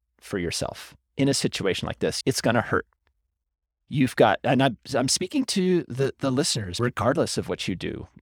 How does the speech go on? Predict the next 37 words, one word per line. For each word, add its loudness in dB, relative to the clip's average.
whether 0
you're -2
a -10
physician, 0
whether -4
you're, 2
uh, -2
an -
advanced -4
practice 0
provider, -2
a -10
paramedic, 2
a -2
nurse, 0
a -14
tech, 0
you -2
have -6
really 4
high 0
standards. -8
You -2
trained 4
well 8
and 4
you're 0
trying 0
to 0
do 0
your 2
best. 2
You 4
are 0
doing 2
your -4
best. -8